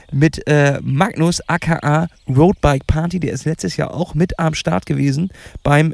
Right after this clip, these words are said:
Atlas Mountain Race und ist auch nächstes Jahr mit mir quasi an der Startlinie, auch in der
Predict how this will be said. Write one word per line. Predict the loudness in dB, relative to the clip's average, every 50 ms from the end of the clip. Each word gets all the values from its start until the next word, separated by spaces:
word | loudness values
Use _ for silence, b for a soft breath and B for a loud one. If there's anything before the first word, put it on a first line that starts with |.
| 0
Atlas | -2 -2 0 -2 -2 0
Mountain | 0 0 0 0 0 0
Race | 0 0 0 -2 -4 -2
und | -2 -2 -2 -2 -2
ist | -6 -6 -6 -4 -4
auch | -2 -2 -2 0
nächstes | -2 -2 -2 -2 -4 -6 -4
Jahr | -4 -4 -4 -6 -10 -16 _ _ -20 -12 -4
mit | -2 -2 -2 -2
mir | -2 -2 -2 -2
quasi | -2 -2 0 0 0 0 -2 -4
an | -4 -4
der | -4
Startlinie, | -4 -4 -4 -4 -4 -4 -4 -4 -2 -2 -2 0 2
auch | 0 2 0
in | 0
der | 0 0 0 0